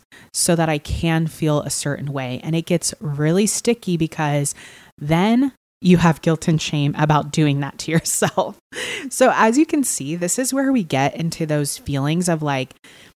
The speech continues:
you're on this, like, hamster wheel of guilt and shame. And what it reminds me of is, like,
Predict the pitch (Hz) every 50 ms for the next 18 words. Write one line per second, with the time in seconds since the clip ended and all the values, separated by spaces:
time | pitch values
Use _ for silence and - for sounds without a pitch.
0 | _ - 165 170 - - 160 165 165 170 170 160 - - 143 - - - - -
1 | - 160 143 139 143 - - - - 139 139 131 156 - - - - - - -
2 | - - _ _ _ _ _ _ - 170 160 151 151 147 143 139 - - 147 -
3 | - - - 165 - 170 156 147 - - - 151 147 - - - 143 131 131 127
4 | - - 175 175 185 208 - - 175 160 147 143 147 151 165 - - 214 214 226
5 | 240 240 240 233 - 185 180 170 - 165 156 151 -